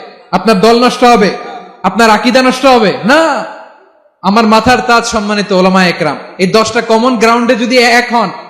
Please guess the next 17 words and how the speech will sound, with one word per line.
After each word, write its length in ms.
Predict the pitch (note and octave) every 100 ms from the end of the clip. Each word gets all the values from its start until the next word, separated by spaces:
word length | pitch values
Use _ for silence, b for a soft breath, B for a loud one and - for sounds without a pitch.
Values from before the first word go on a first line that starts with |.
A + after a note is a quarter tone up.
| -
আপনার 320 | A#3+ - -
আকীদা 260 | C#4 C#4+ C#4
নষ্ট 240 | C4 -
হবে। 140 | A#3 A#3
আপনার 360 | D4+ D4+ D#4+
আকীদা 300 | D4+ D4 C#4+
আপনার, 320 | C#4 A3+ F#3+ G#3+
আমার 220 | C#4 C#4+
আকীদা 280 | C4+ C4 A#3+
আমার, 240 | F#3 C3+ - F#3 - - - _ E3+ A4 C4 A3 -
আপনার 420 | C4 C#4+ D4+ C#4+
দল 160 | C#4+ C#4+
আপনার, 420 | C#4 C#4 C4+ B3
আমার 320 | B3+ D4 C#4+
দল 140 | C#4+ C#4
আমার, 300 | B3+ G#3+ D#3+ - - - - - - - -
আপনার 360 | - - C4+